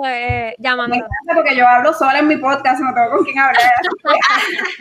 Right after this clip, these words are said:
Speaker 2: Me encanta cada vez que, que tengo con quién compartir
Speaker 1: Y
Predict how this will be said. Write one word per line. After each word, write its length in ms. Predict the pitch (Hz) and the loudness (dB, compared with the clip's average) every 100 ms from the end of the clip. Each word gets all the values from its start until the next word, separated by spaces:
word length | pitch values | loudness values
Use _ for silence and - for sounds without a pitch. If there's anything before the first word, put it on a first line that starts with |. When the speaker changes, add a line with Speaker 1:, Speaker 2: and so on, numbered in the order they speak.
| - 339 - - 254 | -14 -14 -14 -8 -6
Speaker 2:
Me 60 | 269 | -6
encanta 420 | 254 262 285 320 | -2 -4 0 2
cada 220 | 302 262 | 2 0
vez 120 | 254 - | 0 -2
que, 300 | 294 269 254 | -2 -2 -4
que 120 | 262 | -6
tengo 200 | 254 247 | -4 -4
con 180 | 262 269 | -4 -6
quién 280 | 247 240 247 | -6 -8 -6
compartir 480 | 262 262 262 | -6 -2 -2
Speaker 1:
Y 20 | 285 | 0